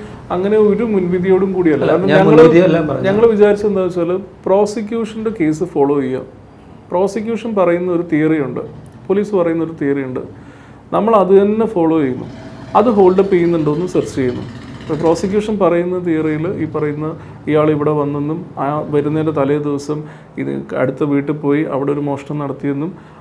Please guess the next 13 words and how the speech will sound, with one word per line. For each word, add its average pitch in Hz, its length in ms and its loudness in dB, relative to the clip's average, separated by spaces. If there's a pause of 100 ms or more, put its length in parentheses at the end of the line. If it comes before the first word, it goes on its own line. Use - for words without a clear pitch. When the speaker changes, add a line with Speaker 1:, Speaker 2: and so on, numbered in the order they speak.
(120)
Speaker 1:
ആ 156 100 6
മോഷണം 165 480 0
നടത്തിയ 156 300 -2
വീട്ടിലെ 147 440 -2
ലേഡി 147 280 -2
ഇയാളെ 143 460 0 (140)
കണ്ടെന്നും 147 520 -2 (520)
ആ 190 280 6
ഐഡന്റിഫിക്കേഷൻ 170 680 2
വെച്ചിട്ടാണ് 156 360 -4
പോലീസ് 147 400 -2
ഇയാളെ, 147 340 0
ആ, 139 260 -4